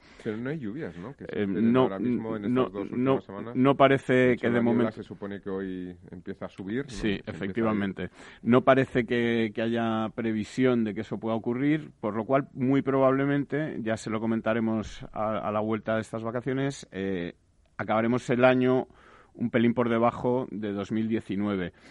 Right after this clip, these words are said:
Speaker 2: Eh, muy, muy por encima de cómo empezamos dos mil dieciocho, que fue un año,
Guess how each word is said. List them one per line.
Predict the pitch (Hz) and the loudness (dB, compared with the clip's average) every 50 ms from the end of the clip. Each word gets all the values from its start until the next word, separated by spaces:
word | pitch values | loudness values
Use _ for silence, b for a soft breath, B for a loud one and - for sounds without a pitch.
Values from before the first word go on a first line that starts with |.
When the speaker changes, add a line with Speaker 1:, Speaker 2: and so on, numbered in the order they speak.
| B B B B B B - | B B B B B B -6
Speaker 2:
Eh, | - 101 104 98 98 95 92 92 95 92 92 92 92 92 92 92 90 90 90 90 80 78 - - - - - - - | -2 0 0 2 2 2 2 2 2 0 0 0 0 -2 -2 -2 -2 -4 -4 -6 -8 -10 -12 -14 -18 -20 -20 -18 -16
muy, | - - 104 104 107 110 117 131 143 147 143 139 - | -12 -8 -4 -2 2 4 4 6 6 6 6 4 2
muy | - 104 117 127 135 135 131 - | 0 -2 0 0 2 2 0 0
por | - 107 107 107 | -2 -4 -2 -2
encima | 104 104 - 131 131 117 104 95 90 76 73 90 | -4 -4 -2 -2 0 0 0 -2 -4 -8 -12 -16
de | - - 95 95 95 92 92 92 90 87 | -14 -10 -10 -8 -6 -6 -6 -8 -8 -10
cómo | - - 90 95 95 95 92 92 92 92 | -10 -10 -8 -6 -6 -6 -4 -4 -6 -6
empezamos | 92 95 87 87 - - 107 101 104 101 - - - - | -6 -8 -8 -10 -8 -6 -4 -4 -4 -6 -8 -10 -18 -16
dos | 80 90 104 95 110 | -12 -10 -10 -6 -4
mil | 104 101 101 | -6 -4 -4
dieciocho, | 104 101 - - 113 120 135 135 - - 139 151 180 - - | -4 -6 -4 -2 0 0 0 -2 -2 -4 -2 -2 -2 -4 -6
que | - 98 | -8 -10
fue | - - 90 90 92 95 95 92 85 - | -8 -6 -6 -4 -2 -2 -2 -2 -4 -6
un | 92 95 92 | -6 -6 -6
año, | 95 95 92 92 95 92 92 | -6 -4 -4 -4 -4 -4 -6